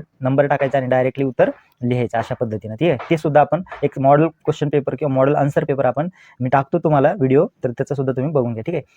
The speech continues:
विभाजित काय, सॉरी, विभाग पाचवा उपयोजित लेखन, प्रश्न क्रमांक पाच अ दोन हे सारांश लेखन आहे ना, यासाठी गद्य विभाग जो आहे, प्रश्न क्रमांक एक ई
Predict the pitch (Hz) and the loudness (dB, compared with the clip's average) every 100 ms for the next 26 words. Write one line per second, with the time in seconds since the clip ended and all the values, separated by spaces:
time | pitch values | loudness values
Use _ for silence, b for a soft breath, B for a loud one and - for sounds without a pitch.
0 | _ 131 143 170 160 202 _ _ - 131 | _ -2 2 2 0 -4 _ _ -2 0
1 | 143 117 b b - 143 147 165 180 151 | 0 -2 b b -2 0 4 2 4 4
2 | 143 156 143 147 151 147 127 139 147 - | 4 4 4 2 0 0 -2 -2 -4 -4
3 | 175 165 156 147 143 - 165 156 151 170 | -4 -2 0 0 0 2 2 4 4 2
4 | 165 _ 143 - 160 180 180 139 123 117 | 0 _ -8 2 6 6 4 0 0 -2
5 | 175 160 _ _ 135 170 170 139 180 B | 0 -2 _ _ 4 4 4 0 -2 B
6 | B - 123 160 165 185 170 165 165 - | B -2 2 4 6 6 4 4 4 2
7 | - - 151 147 143 - 147 151 139 | 0 -6 -2 0 0 -2 -4 -2 -2